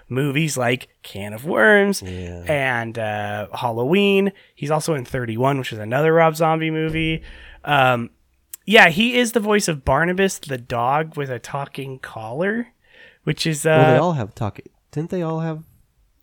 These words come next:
Speaker 2: communicators of some sort, like translators?
Speaker 1: Yeah, but he's a dog.
Speaker 2: He's like a specific. Yeah, his was specifically like a.
Speaker 1: He's literally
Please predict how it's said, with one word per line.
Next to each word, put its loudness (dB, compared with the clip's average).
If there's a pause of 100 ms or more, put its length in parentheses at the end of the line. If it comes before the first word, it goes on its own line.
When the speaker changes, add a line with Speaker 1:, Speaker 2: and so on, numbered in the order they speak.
(600)
Speaker 2:
communicators 0
of -8
some -8
sort, -2
like -8
translators? -6
Speaker 1:
Yeah, 8
but 4
he's 4
a 6
dog. 6 (240)
Speaker 2:
He's -6
like -4
a 0
specific. 0
Yeah, -2
his -2
was -4
specifically -6
like -4
a. -8
Speaker 1:
He's 0
literally 4